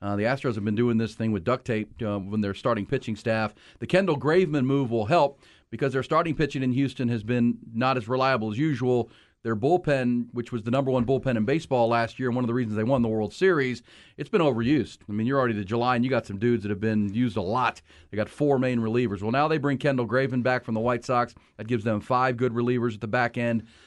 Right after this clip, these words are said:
Uh, that'll help Dusty Baker. Uh, but they could use another starter. Uh, I think that's fair to say, and their, their general manager, Dana Brown, has made that clear. But do they have the firepower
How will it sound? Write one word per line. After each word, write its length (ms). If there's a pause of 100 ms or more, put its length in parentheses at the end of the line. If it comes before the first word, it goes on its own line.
(160)
Uh, 80
that'll 240
help 200
Dusty 280
Baker. 400 (340)
Uh, 160
but 140
they 100
could 200
use 180
another 220
starter. 440 (120)
Uh, 480 (120)
I 80
think 140
that's 220
fair 200
to 80
say, 320
and 120
their, 140
their 180
general 280
manager, 280
Dana 240
Brown, 400 (320)
has 180
made 200
that 180
clear. 360
But 220 (160)
do 80
they 120
have 200
the 60
firepower 800